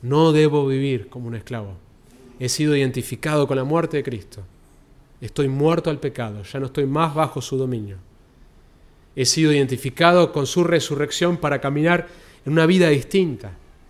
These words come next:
Y no soy más esclavo. Segunda cosa, considera. Considera. Entonces, primero, conocé. Segundo, considera. Versículo once.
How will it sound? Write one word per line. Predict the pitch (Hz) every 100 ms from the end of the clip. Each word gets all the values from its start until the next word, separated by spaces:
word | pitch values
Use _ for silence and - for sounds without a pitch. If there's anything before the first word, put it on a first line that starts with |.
| - - - - - - - -
Y | 117
no | 123
soy | 127 127
más | 120 -
esclavo. | 110 104 98 90 - _ - _ _ - - - -
Segunda | - 135 156 147
cosa, | 151 - 104 92 - - - - - - _ - -
considera. | 131 117 123 123 123 104 - - - - - - _ _ - _
Considera. | - 117 - 117 120 110 - - _ _
Entonces, | - 139 -
primero, | 135 160 185 208 220 -
conocé. | 135 135 190 190 247 - - - - _ _ _ -
Segundo, | 127 131 151 175 175 - - - - -
considera. | 127 117 127 131 120
Versículo | 113 143 131 131
once. | 113 101 -